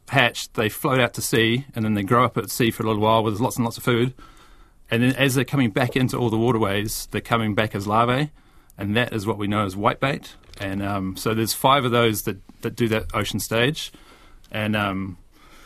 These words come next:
yeah, they're all in various stages of, of decline, unfortunately.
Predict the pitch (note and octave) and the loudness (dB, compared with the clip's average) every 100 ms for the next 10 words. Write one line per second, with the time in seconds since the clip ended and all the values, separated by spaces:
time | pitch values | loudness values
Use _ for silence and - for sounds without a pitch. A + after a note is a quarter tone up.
0 | - - - D3+ D3 F3+ F3 D#3 B2+ D#3 | -20 -20 -2 2 4 4 4 2 2 4
1 | D3 C3+ - C#3 B2+ A#2+ B2 A#2 - - | 4 2 2 2 4 2 2 2 0 -10
2 | - B2 A#2 F2+ - C3+ C3 C3 C3+ C3 | -4 0 0 -2 -4 -2 2 4 4 2
3 | C3+ C#3 C3 C#3 D#3+ | 0 -4 0 2 2